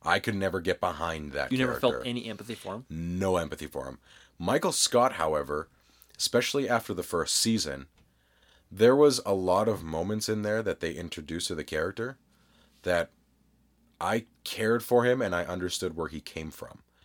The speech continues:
Speaker 1: And I've always had this theory that he only acted that way because the cameras were around. Maybe he was different behind the scenes. Because there was one particular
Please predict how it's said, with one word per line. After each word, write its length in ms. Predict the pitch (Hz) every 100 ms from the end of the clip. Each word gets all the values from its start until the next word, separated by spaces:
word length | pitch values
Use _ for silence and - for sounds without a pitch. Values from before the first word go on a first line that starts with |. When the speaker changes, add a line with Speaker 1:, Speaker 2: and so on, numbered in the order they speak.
| - - -
Speaker 1:
And 80 | 101
I've 80 | 123
always 160 | 151 156
had 100 | 151
this 140 | 131
theory 320 | - 101 107
that 200 | 110 98
he 120 | 87 92
only 280 | 95 98
acted 240 | 80 85 95
that 100 | 95
way 100 | 92
because 220 | 85 78
the 60 | 76
cameras 360 | - 73 85
were 120 | 92 87
around. 260 | 87 101
Maybe 180 | 82 78
he 60 | 80
was 120 | 73
different 300 | 76 78 80
behind 200 | 78 82
the 40 | 76
scenes. 340 | 76 90 - - - - -
Because 240 | - 98
there 80 | 90
was 140 | 92 82
one 200 | 101 135
particular 680 | 147 131 113 110 107 101